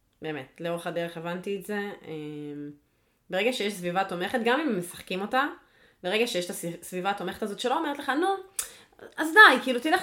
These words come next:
למקום אחר, אז די, כנראה שזה לא ילך", ויש הרבה אנשים כאלה שזה קורה להם, לצערי. אז תהיו בסביבה תומכת, וגם אם היא לא תומכת, תגרמו להם להבין שזה מה שאתם רוצים, ומהיום שיתפקדו בצורה הזאת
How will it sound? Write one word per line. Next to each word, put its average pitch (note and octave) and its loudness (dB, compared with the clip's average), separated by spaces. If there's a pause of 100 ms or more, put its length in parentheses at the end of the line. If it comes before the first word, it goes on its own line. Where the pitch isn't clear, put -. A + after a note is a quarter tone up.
(120)
למקום A3+ 0
אחר, G3 -4
אז B3+ -4
די, F4+ 6 (140)
כנראה F4 0
שזה D4 0
לא C#4+ 2
ילך", E4+ -2 (380)
ויש A3+ 0
הרבה F3+ 0 (540)
אנשים A3 -2
כאלה A#3 -2
שזה E3+ -6 (240)
קורה E3 -4
להם, G#3+ 2
לצערי. F3 -6 (1120)
אז - -12 (440)
תהיו C#4+ 4
בסביבה G3 0
תומכת, D3 -10 (200)
וגם F#3 2
אם D4 2
היא F#3 0
לא G#3 2
תומכת, C4 -2
תגרמו F#3 0
להם E4 2
להבין F#3 0
שזה G3 -4
מה B3 0
שאתם F#3 -4
רוצים, F#3 -2 (440)
ומהיום A3+ 2
שיתפקדו F3 -4
בצורה E3 -2
הזאת A3 -4